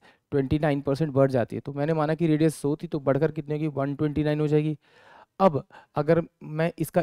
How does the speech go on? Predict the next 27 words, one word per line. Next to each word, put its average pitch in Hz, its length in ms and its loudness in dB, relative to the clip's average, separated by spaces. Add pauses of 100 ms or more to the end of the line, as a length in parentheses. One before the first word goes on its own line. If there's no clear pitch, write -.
एरिया 156 220 4
निकालूं 151 300 2
तो 160 100 -4
मुझे 156 220 -4
रेडियस 147 260 0
का 160 140 0
स्क्वायर 160 280 2
करना 160 220 0
पड़ेगा 151 320 0 (440)
और 139 120 8
इस 127 120 0
वाली 151 140 2
रेडियस 147 240 0
का 156 100 0
स्क्वायर 139 200 -2
करना, 143 160 -2
दोनों 151 200 -2
का 156 120 2
स्क्वायर 160 320 0
करूंगा 156 300 -2
तो 143 200 -4 (420)
इसका 143 280 0
मेरे 160 160 2
पास 147 200 0
आएगा 151 160 2
वन 151 340 2
सिक्स - 400 -2